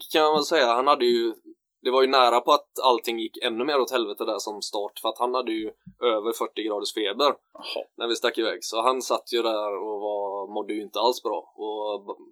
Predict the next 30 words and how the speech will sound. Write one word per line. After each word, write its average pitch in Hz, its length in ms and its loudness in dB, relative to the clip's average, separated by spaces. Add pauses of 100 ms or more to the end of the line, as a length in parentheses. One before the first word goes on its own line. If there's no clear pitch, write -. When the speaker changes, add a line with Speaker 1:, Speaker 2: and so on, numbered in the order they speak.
(160)
Speaker 1:
visste 113 260 -8
inte 101 160 -10
om 104 160 -10
det 101 80 -2
här 98 80 0
skulle 107 220 -8
funka 101 300 -8
överhuvudtaget. 104 720 -4
Så, 113 200 -6
men 117 160 -2
jag 113 140 -2
sa, 107 240 -2
"Hej, 135 160 2
hej, 127 220 4
Tenbrink", 113 500 -4
och 110 240 -4 (380)
det 104 60 -8
var 110 120 -2
väl 117 100 -4
knappt - 320 -4
att 107 120 -4
han 104 140 0
kände 101 260 -2
igen 120 240 0
mig 104 360 0
i 98 40 -4
sin 101 340 -8 (100)
feberdelirium. 101 1160 -2 (320)
Men, 135 400 0
eh, 135 380 2